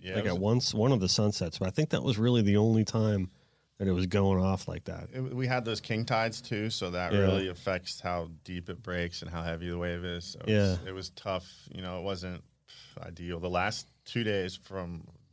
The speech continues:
Speaker 1: whatever storm's out there, Umberto, I think it's called.
Speaker 2: Mm-hmm.
Speaker 1: There's good waves up coast right now, but
Speaker 2: Right now?
Speaker 1: yeah, and yesterday it was pretty good. Jupiter was fun, but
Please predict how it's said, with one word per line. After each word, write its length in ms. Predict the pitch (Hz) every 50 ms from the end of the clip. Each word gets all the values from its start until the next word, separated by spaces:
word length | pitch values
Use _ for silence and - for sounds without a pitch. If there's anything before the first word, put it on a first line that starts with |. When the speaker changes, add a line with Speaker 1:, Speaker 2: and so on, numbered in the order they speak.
| _ _
Speaker 1:
whatever 320 | - 92 92 90 87 87 87
storm's 400 | - - - 87 92 90 87 85
out 180 | 90 85 85 -
there, 180 | 92 90 90
Umberto, 560 | 85 85 85 82 87 87 85 - - 95 95 92
I 40 | 90
think 180 | - 95 90
it's 140 | 90 95 -
called. 340 | - - 95 95 95 95 98
Speaker 2:
Mm-hmm. 300 | 110 110 104 107 110 110 104 - - _ _ -
Speaker 1:
There's 260 | 98 101 110 107 104 - -
good 160 | - 101 90
waves 240 | 90 95 92 90 92
up 140 | 95 92 -
coast 320 | - 107 101 101 98 -
right 160 | - 85 85 85
now, 260 | 87 90 95 95 82
but 240 | 82 82 82 - - - _ _ _ _ _
Speaker 2:
Right 220 | - 104 104 107 113
now? 300 | 110 110 117 127 131 - - - 98
Speaker 1:
yeah, 140 | 98 95 92
and 100 | 90 90
yesterday 460 | 90 92 95 - - 95 92 92 92
it 40 | 92
was 120 | 90 92 -
pretty 260 | - - 90 90 87
good. 320 | 90 90 92 90 87 87 -
Jupiter 520 | - 95 85 - 90 90 90 87 90 87
was 160 | 85 87 - - _
fun, 440 | 95 90 90 90 90 87 87 87 85
but 160 | 87 - -